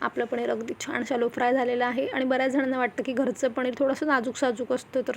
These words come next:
तसं अजिबात नाही आहे. योग्य पद्धतीने केलं ना तर बाहेरपेक्षाही उत्तम क्वालिटीचं पनीर हे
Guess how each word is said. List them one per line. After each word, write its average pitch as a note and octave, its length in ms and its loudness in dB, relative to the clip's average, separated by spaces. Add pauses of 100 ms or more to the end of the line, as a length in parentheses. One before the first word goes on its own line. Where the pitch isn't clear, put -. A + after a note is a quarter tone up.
तसं - 240 -2
अजिबात A#3+ 640 0
नाही A#3+ 240 0
आहे. C#4+ 80 0 (380)
योग्य B3+ 320 8
पद्धतीने B3+ 500 4
केलं B3 300 4
ना B3 100 0 (360)
तर B3 100 4
बाहेरपेक्षाही A#3+ 720 2 (100)
उत्तम C#4 460 2
क्वालिटीचं A#3+ 560 2
पनीर A#3 340 0 (100)
हे C4+ 60 6